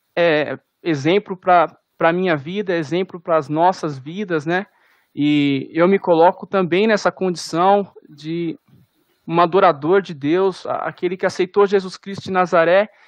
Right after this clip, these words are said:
e busca a mudança. É, hoje eu olho pro Marcos, hoje eu olho pro Jean e vejo um novo homem,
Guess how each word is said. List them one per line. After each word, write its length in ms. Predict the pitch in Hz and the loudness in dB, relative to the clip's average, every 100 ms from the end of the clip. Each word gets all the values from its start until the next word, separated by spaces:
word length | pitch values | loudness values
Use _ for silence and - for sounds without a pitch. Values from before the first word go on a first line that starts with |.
| _ _ _ | _ _ _
e 140 | 180 | -10
busca 400 | 170 196 214 - | -8 -4 -4 2
a 40 | 220 | 2
mudança. 640 | 220 180 202 180 - 135 _ _ | 2 2 2 0 -6 -14 _ _
É, 320 | 135 123 - 156 _ _ _ | -14 -12 -14 -20 _ _ _
hoje 320 | 151 202 190 | 4 4 6
eu 60 | 190 | 6
olho 260 | 190 190 | 6 4
pro 180 | 180 180 | 0 -8
Marcos, 800 | 156 147 180 220 220 185 165 - | -2 2 2 2 -4 -12 -12 -14
hoje 360 | - 175 180 175 | -10 -6 -6 -4
eu 100 | 170 | -2
olho 240 | 170 180 | 0 0
pro 220 | 175 - 156 | -2 -8 -10
Jean 500 | 143 143 156 190 196 _ _ _ _ | -6 -4 -2 -2 -4 _ _ _ _
e 160 | 151 160 | -4 -4
vejo 360 | 135 175 180 | 4 4 4
um 80 | 196 | 2
novo 280 | 190 196 190 | 2 2 2
homem, 420 | 190 190 160 131 | 2 2 2 -4